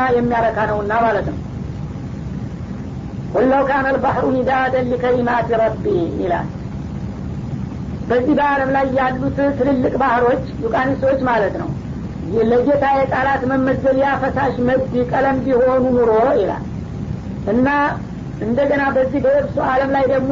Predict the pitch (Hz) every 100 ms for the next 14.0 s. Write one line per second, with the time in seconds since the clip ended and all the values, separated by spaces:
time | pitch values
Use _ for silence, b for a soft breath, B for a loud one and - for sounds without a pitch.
0 | 269 269 254 262 - 262 262 226 254 262
1 | 254 214 208 - 185 269 269 262 254 262
2 | 262 262 220 262 269 - - 233 240 254
3 | 285 262 339 359 - - - - 247 285
4 | 285 277 254 269 262 269 269 254 254 254
5 | 240 254 285 294 320 - - - 196 269
6 | 262 277 277 254 277 247 269 269 - 247
7 | 262 277 269 247 262 269 269 - - 233
8 | 262 330 - - - - 202 277 285 277
9 | 254 269 262 269 277 269 269 - 269 262
10 | 247 254 247 254 262 262 247 247 247 -
11 | 247 240 208 247 262 202 175 - - -
12 | - - - - - - 196 277 285 262
13 | 262 254 233 196 185 208 226 277 277 285